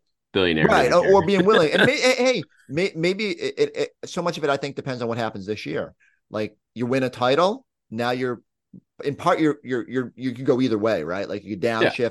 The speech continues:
Speaker 2: 'cause, like, you've won one, or you could be like, "We could be a dynasty. Let's, like, lean into this and just pay a billion dollars for, for a year or two." Um, but yeah, it's gonna be fascinating to see how it, how it all plays out. It's, uh,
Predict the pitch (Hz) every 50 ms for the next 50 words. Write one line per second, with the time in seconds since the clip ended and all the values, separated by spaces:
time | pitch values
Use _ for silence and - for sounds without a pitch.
0 | - _ - 117 107 90 104 101 98 107 95 98 131 147 151 143 143 147 147 135
1 | 127 139 110 147 151 135 - 127 123 117 110 113 104 98 - _ _ _ _ _
2 | _ - 143 147 - 127 113 98 127 131 139 147 147 147 - - 143 131 117 110
3 | - - - 110 98 95 - 104 92 107 120 135 131 127 131 143 160 160 156 147
4 | 143 151 143 - 123 110 107 104 - _ _ _ - - 151 165 165 143 156 151
5 | 151 147 147 151 139 139 143 143 139 - - 135 131 - - _ - 147 143 135
6 | 135 139 143 135 135 135 - 147 139 135 139 - _ _ _ _ _ _ - 85
7 | 98 107 104 101 98 98 98 95 - - - 170 220 180 - 233 254 262 240 208
8 | 180 147 139 - 131 113 104 107 - - 110 104 98 98 87 - - 113 123 113
9 | 107 104 104 101 95 - 104 98 90 92 90 80 78 - - 107 110 104 - -
10 | 120 110 107 107 107 104 101